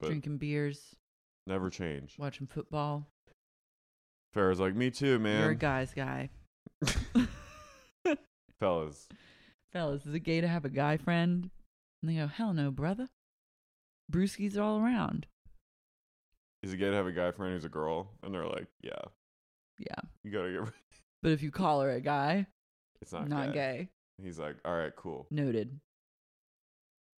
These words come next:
Speaker 1: Nice.
Speaker 2: Um, yeah, Brett, I think m-, my, my read on him with Taya is that he's threatened by her Penthouse success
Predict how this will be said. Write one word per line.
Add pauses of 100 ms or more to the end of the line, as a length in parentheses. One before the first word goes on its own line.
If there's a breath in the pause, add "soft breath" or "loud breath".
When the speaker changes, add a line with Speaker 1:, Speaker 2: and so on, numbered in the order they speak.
Speaker 1:
Nice. (1080 soft breath)
Speaker 2:
Um, (600)
yeah,
Brett, (240)
I
think
m-, (280)
my, (360)
my
read
on
him
with
Taya
is
that
he's (360)
threatened
by
her
Penthouse
success